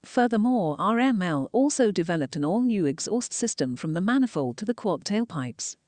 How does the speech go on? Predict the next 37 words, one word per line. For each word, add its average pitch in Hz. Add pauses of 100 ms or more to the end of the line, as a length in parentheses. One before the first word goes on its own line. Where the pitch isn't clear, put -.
(300)
Abiding 254
by 180
all 175
noise 240
regulations 151
without 151
hindering 208
original 160
engine 202
performance, 156 (120)
the 175
R 233
M 180
L 170
discharges 196
acoustically 214
delicious 160
notes. 135 (380)
Majestically 226
sporting 196
Ferrari 170
two 170
hundred 185
and 143
fifty 180
G 165
T 165
style 143
and 175
armed 220
with 180
five 208
hundred 185
and 151
fifty 247
Maranello 156
chops, -